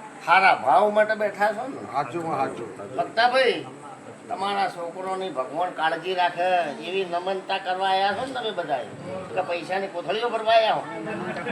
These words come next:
Speaker 1: હા? પૈસા તો મહેનત સિવાય મળતા નથી.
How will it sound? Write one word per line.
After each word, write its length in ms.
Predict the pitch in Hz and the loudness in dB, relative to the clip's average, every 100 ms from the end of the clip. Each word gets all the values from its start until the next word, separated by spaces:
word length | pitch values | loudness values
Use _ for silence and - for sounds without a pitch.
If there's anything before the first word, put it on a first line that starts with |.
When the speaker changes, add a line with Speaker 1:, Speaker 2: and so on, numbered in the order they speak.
| - 156 156 180 180 180 | -8 -8 -8 -8 -8 0
Speaker 1:
હા? 220 | 165 226 - - 226 - - - - - 214 - - - - - - | 2 2 -2 -10 -10 -8 -12 -12 -14 -16 -16 -16 -18 -18 -18 -12 -8
પૈસા 320 | 170 165 196 | -6 2 2
તો 140 | 202 | 2
મહેનત 360 | 180 175 202 196 | 0 0 0 -2
સિવાય 220 | 214 220 | 0 0
મળતા 380 | 214 214 214 220 | 0 -2 0 -2
નથી. 340 | 196 147 - | -2 -8 -8